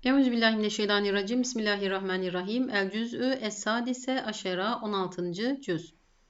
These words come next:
Gale, Zülkarneyn dedi ki, "Haza bu rahmetün, bir rahmettir. Min Rabbi, Rabbimden. Fe ize ca'e,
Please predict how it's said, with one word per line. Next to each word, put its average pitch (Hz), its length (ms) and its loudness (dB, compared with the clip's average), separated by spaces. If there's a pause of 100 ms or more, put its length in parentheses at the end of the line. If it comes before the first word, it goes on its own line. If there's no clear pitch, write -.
(680)
Gale, 262 640 6
Zülkarneyn 247 760 2
dedi 226 240 0
ki, 196 440 0
"Haza 220 600 4
bu 202 340 -2 (100)
rahmetün, 220 840 2
bir 214 240 -2
rahmettir. 208 840 -2 (500)
Min 226 220 0
Rabbi, 202 720 0 (100)
Rabbimden. 202 760 0 (1160)
Fe 226 140 2
ize 262 520 8
ca'e, 240 760 2